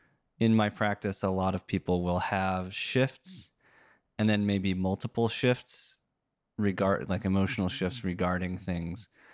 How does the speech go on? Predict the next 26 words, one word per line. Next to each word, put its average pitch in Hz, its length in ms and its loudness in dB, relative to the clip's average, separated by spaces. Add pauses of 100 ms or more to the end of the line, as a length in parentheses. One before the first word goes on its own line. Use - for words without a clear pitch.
(400)
And 101 180 2
then 95 500 0 (260)
all 131 220 6
of 113 80 0
a 110 80 2
sudden 127 420 2
they 104 100 0
will 98 160 0
find 98 560 0
that 92 200 0
their 90 480 0 (360)
baseline 104 720 0
emotional 101 720 0
happiness 143 500 -2
state 95 340 -6
or 95 100 -2
something 90 520 -4 (600)
is 110 180 2
very 120 220 6
much 113 260 2
improved, 107 580 4
and 98 140 2
they 98 100 6
don't 107 420 4
really 104 360 6
know 101 560 2